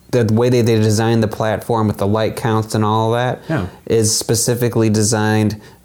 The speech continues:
Speaker 1: to create
Speaker 2: Yeah.
Speaker 1: anxiety and make you, make you compare yourself to others in a very unhealthy way. And
Speaker 2: Mm-hmm.
Speaker 1: they, their big s-, solution to it is to take away the counts, and they're experimenting with the feature.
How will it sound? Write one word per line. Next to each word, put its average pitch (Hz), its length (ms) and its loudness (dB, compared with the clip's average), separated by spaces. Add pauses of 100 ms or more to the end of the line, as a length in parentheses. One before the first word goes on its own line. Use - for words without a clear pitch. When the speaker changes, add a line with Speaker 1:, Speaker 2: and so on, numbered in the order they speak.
(120)
Speaker 1:
to 101 580 0 (360)
create 107 320 0
Speaker 2:
Yeah. 107 60 2
Speaker 1:
anxiety 104 800 2
and 98 200 -2
make 101 280 0
you, 104 200 2
make 104 220 0
you 104 100 0
compare 107 400 0
yourself 95 500 -2
to 92 140 -2
others 90 300 -2
in 92 100 -2
a 90 60 -4
very 95 220 2
unhealthy 90 360 -4
way. 101 340 -2 (380)
And 104 540 0 (260)
Speaker 2:
Mm-hmm. 92 320 -4 (180)
Speaker 1:
they, 117 180 2
their 117 320 2
big 113 460 -2
s-, - 520 -6 (220)
solution 123 480 0
to 107 160 0
it 101 60 2
is 98 120 0
to 104 120 0
take 110 240 0
away 107 260 2
the 104 100 -2
counts, - 640 -4
and 104 180 -2
they're 104 140 0
experimenting 104 760 -2
with 76 160 -12
the - 100 -12
feature. - 400 -14